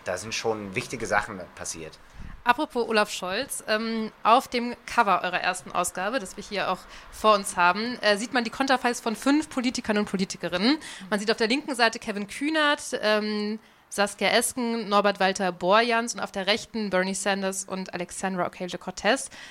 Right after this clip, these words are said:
Speaker 2: Äh, was bedeuten diese Politikerinnen und Politiker für Jacobin und wie kam es zu der Entscheidung, die auf euer Cover zu heben?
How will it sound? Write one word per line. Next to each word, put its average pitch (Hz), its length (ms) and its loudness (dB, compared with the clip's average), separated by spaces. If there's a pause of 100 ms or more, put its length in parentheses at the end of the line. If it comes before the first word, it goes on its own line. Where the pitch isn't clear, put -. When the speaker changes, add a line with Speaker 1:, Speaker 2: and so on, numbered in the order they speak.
(220)
Speaker 2:
Äh, 202 260 6
was 226 260 4
bedeuten 196 600 2
diese 165 200 -8
Politikerinnen 170 920 -8 (160)
und 190 100 -6
Politiker 180 440 -8
für 175 120 -4
Jacobin 202 480 0
und 202 200 -2 (320)
wie 240 220 2
kam 262 200 4
es 254 100 0
zu - 80 -4
der 220 100 4
Entscheidung, 202 360 -2
die 196 120 -2
auf 190 100 -4
euer 185 160 0
Cover 165 320 -4
zu - 100 -6
heben? - 260 -14